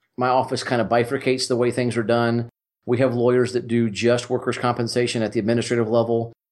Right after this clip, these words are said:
and then we have lawyers that do negligence actions, regular tort cases, regular plaintiff's personal injury cases. So i-, if you come into my office and, and you have that type of an injury and you're covered by a non-subscribership policy,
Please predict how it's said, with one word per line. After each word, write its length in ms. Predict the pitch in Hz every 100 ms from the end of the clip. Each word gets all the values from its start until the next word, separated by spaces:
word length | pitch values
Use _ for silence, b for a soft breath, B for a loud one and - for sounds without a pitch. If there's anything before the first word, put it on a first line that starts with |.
| -
and 180 | 120 110
then 140 | 120
we 120 | 120 107
have 180 | 110
lawyers 500 | 107 110 113 113 110
that 180 | 110 113
do 560 | 107 110 110 107 107 104 -
negligence 540 | 131 123 120 123 113 113
actions, 640 | 101 - 107 101 98 - -
regular 300 | 120 113 113
tort 280 | 117 117 117
cases, 400 | 110 101 110 95
regular 340 | 110 107 104
plaintiff's 440 | 98 - 113 104
personal 300 | - 117 113
injury 200 | 117 110
cases. 440 | 104 101 98 104 - _ _ _ _ _ _
So 340 | - 131 127 127
i-, 60 |
if 280 | 131 131 131
you 80 | 131
come 200 | 160 160
into 100 | 131
my 140 | 127
office 400 | 123 123 127 120
and, 180 | 131 117
and 160 | 117 113
you 120 | 117
have 260 | 117 113 104
that 240 | 120 -
type 240 | - 135
of 100 | 123
an 80 | 110
injury 540 | 110 107 110 107 104 98 _ _ _
and 120 | 110 110
you're 120 | 104
covered 300 | - 135 120
by 180 | 113 110
a 60 |
non-subscribership 1080 | 107 113 117 117 113 120 - 117 113 104 101
policy, 640 | 117 117 113 113 95 95